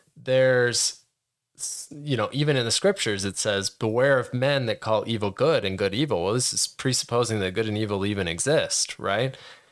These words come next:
And this comes to, in, in my field with neurolinguistic programming, we call this a value judgment.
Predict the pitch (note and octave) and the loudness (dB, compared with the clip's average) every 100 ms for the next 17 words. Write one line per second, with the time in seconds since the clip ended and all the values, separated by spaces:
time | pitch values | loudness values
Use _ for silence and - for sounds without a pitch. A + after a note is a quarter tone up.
0 | _ _ _ D3+ D3 C#3 B2+ _ D3 E3+ | _ _ _ -2 0 0 -4 _ -2 -2
1 | - - F#3 F3 - D3 C3+ A#2 A#2+ A#2 | 0 -2 0 0 0 0 2 2 0 -2
2 | G#2+ A#2+ A2 C3+ E3+ - C3+ A#2+ G#2 G2+ | -2 -4 0 0 0 0 0 0 0 -2
3 | - - A#2+ A#2 G#2+ G#2 - - - - | -2 -4 0 0 0 0 -2 -4 -2 -2
4 | A#2 F#2+ F#2 F2+ G2+ A2 B2 B2 A#2 G2+ | 0 -2 -2 -4 -4 -2 0 2 0 0
5 | F#2+ G2+ G2 G2 F#2 A2 G#2 F#2+ - | -2 0 0 0 -2 -2 -2 -4 -6